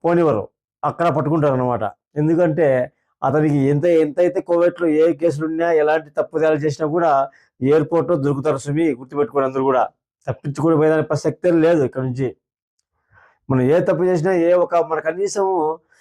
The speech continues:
మనం రాంగ్ పార్కింగ్ చేసినా కూడా కారు, దానిపైన ముఖాల బొచ్చు ఉంటుంది ఐదు దినాల్లో. మన లైసెన్స్ పైన వాడు రాశారనుకోండి, మన బతాక పైన, మన సివిల్ ఐడి పైన ఖచ్చితంగా అది అక్కడ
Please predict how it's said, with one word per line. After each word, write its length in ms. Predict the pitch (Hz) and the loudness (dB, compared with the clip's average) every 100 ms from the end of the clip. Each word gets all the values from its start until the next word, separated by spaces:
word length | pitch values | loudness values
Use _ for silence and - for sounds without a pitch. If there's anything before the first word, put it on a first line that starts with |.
| _ 143 | _ -2
మనం 180 | 147 147 | 0 2
రాంగ్ 300 | 135 165 180 | 2 0 2
పార్కింగ్ 360 | 185 160 170 180 | 0 -2 -4 -4
చేసినా 220 | 160 175 | -2 -2
కూడా 180 | 175 165 | 0 -2
కారు, 400 | 160 160 156 127 113 - - - | 2 2 2 2 -2 -6 -20 -6
దానిపైన 380 | 143 143 160 175 160 147 | -2 0 2 2 0 0
ముఖాల 280 | 139 185 | 0 0
బొచ్చు 260 | 165 151 143 | 2 -2 -4
ఉంటుంది 300 | 143 135 113 104 | -6 -8 -8 -6
ఐదు 160 | 131 123 | -4 -4
దినాల్లో. 360 | 131 147 135 107 _ _ _ _ _ | -4 -4 -4 -8 _ _ _ _ _
మన 120 | 127 131 | -4 0
లైసెన్స్ 340 | 135 147 151 | 2 2 2
పైన 220 | 143 147 | 2 2
వాడు 220 | 139 139 127 | 2 0 0
రాశారనుకోండి, 720 | 139 135 147 127 123 135 131 113 113 _ _ _ - | -2 0 -4 -4 -8 -4 -2 -2 -6 _ _ _ -6
మన 120 | 131 131 123 113 | -2 0 0 0
బతాక 280 | 131 135 139 | 0 0 2
పైన, 200 | 135 131 117 107 131 | 2 0 0 -4 -6
మన 200 | 117 123 123 120 110 110 107 - _ - _ _ _ - | -12 -8 -4 -2 -4 -6 -10 -18 _ -20 _ _ _ -2
సివిల్ 200 | 147 165 | 0 2
ఐడి 140 | 151 | 2
పైన 200 | 143 135 120 110 139 _ _ - | 2 0 -2 -4 -8 _ _ -6
ఖచ్చితంగా 500 | 143 - 165 190 170 | -6 -2 0 2 2
అది 200 | 156 147 | 2 2
అక్కడ 180 | 131 | 2